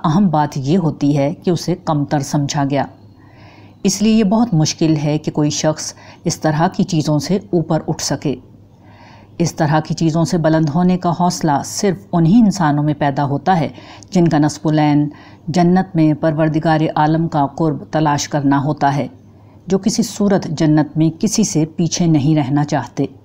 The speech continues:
ان کو ہمہ وقت یہی فکر لاحق رہتی ہے کہ کل قیامت کے دن وہ ٹھکرا دیے گئے تو ان کا کیا ہوگا؟ جنت میں ان کے سارے جاننے والے چلے گئے اور وہ نہ جا سکے تو کیا ہوگا؟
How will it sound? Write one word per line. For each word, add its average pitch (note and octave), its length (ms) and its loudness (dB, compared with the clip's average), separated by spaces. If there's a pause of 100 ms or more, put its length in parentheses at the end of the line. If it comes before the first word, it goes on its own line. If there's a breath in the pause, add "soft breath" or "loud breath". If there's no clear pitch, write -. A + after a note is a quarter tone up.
(720 loud breath)
ان E3 140 2
کو E3 120 2
ہمہ E3 200 2 (140)
وقت - 300 -4
یہی E3+ 280 2
فکر F#3 380 0
لاحق D3+ 380 0
رہتی E3 400 0
ہے C#3 80 0 (340 loud breath)
کہ - 100 -2
کل E3+ 180 2
قیامت D#3+ 480 2
کے D#3 120 -2
دن D#3 400 4
وہ E3+ 180 2
ٹھکرا D#3+ 460 0
دیے F#3 240 4
گئے C#3 180 0 (320 loud breath)
تو G#3 80 0
ان G3 100 4
کا A3 120 2
کیا G#3 280 2
ہوگا؟ C3+ 360 0 (840 soft breath)
جنت D#3+ 440 4
میں D3+ 80 4
ان D3+ 60 2
کے F3+ 100 0
سارے E3+ 440 2
جاننے D#3 360 4
والے C#3 260 2
چلے C#3+ 360 0
گئے D3 200 2 (340 loud breath)
اور E3 180 2 (180)
وہ D3+ 120 2
نہ G#3+ 60 6 (100)
جا D#3 120 2
سکے D3 360 -2 (280)
تو F3 160 2
کیا F3+ 280 0
ہوگا؟ C3+ 320 -4